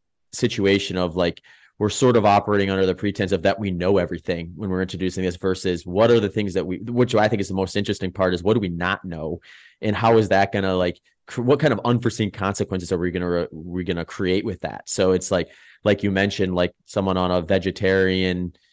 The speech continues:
diet trying to m-, make that work within a low carb ketogenic, is it them going low carb ketogenic that's not working for them? Or is it, like you said, the construction of said diet that's just not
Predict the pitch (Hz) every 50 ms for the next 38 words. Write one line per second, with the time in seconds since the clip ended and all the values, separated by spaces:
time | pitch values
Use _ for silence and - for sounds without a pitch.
0 | _ _ _ _ - 104 95 - 104 92 92 92 92 92 98 - - - 101 92
1 | 90 92 92 - 101 92 92 92 92 - _ - _ _ _ _ - 110 101 98
2 | 101 98 98 - - 101 95 - 104 95 98 98 95 82 - 101 98 - 95 92
3 | 90 87 95 95 92 - - 98 92 85 - - - 98 92 90 82 - 92 92
4 | 95 95 90 - - - 110 107 92 92 90 - _ _ _ - 87 92 98 92
5 | 92 85 92 90 87 85 90 92 92 92 - 95 92 87 - - 98 85 85 82
6 | - 95 90 90 92 92 - - 98 92 - - 98 92 80 98 98 95 - 98
7 | 98 92 - 104 101 101 101 101 95 87 90 87 85 87 82 - 90 85 73 90
8 | 95 85 - 87 82 - - 90 87 80 85 90 82 - - - 87 - - -
9 | 98 90 - - 95 85 - 98 92 90 90 - - 92 87 80 85 85 85 85
10 | 82 - 85 - - 92 85 - 92 85 82